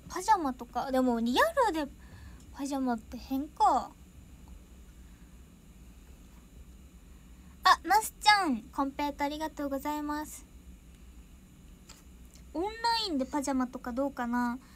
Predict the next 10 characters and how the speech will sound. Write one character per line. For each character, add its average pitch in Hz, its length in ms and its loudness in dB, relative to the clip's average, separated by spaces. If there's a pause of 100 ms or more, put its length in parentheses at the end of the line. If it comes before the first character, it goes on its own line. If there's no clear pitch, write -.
(160)
な 320 120 0
ん 302 40 -4
か 285 140 0
七 - 280 0
月 320 480 0 (220)
八 - 400 -6
と 262 200 -4
九 269 360 -2
と 240 160 -10
か。 214 240 -8